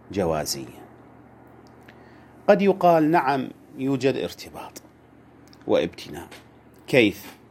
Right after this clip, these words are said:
هناك تقريبان، وكل تقريب عده المصنف توهم. التوهم الأول، التقريب الأول للارتباط بين المسألتين،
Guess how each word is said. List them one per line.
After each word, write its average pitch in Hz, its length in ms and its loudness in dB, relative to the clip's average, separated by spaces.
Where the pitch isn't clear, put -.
هناك 147 280 4
تقريبان، - 800 -6
وكل 87 460 2
تقريب 135 500 4
عده 107 460 2
المصنف 120 680 0
توهم. 76 440 -8
التوهم 151 640 4
الأول، 123 560 2
التقريب 113 640 -4
الأول 110 460 2
للارتباط 98 840 -2
بين 90 220 -2
المسألتين، 82 920 -8